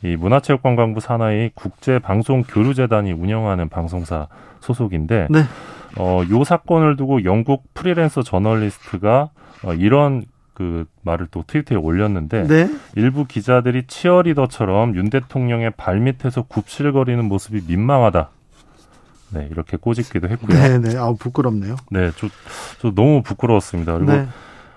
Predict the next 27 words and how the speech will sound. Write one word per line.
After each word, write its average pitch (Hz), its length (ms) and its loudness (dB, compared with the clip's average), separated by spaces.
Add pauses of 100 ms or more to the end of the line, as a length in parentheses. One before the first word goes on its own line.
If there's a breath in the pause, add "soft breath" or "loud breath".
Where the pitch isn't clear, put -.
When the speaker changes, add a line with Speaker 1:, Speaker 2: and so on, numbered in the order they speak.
(140)
Speaker 1:
어, 92 340 -2
류호정 147 480 2
정의당 127 480 2
의원실이 110 480 0
관련해서 107 640 0
아리랑 107 320 -2
티비 101 220 -4
쪽에 98 200 -8
질의를 127 540 0
했습니다. 92 520 -2
어떤 85 340 0
입장이냐, 87 500 -4
이번 80 460 0
사건에 95 400 -2
대해서. 82 580 -4
그래서 101 220 -4
Speaker 2:
네. 85 60 4
Speaker 1:
아리랑 92 260 2
티비가, 98 480 2 (480 loud breath)
어, 87 100 -2
"해당 151 300 4
기자의 120 500 4
사려 156 280 2
깊지 147 280 0
못한 98 320 -2
발언이었다고 90 760 2
생각한다. 92 720 0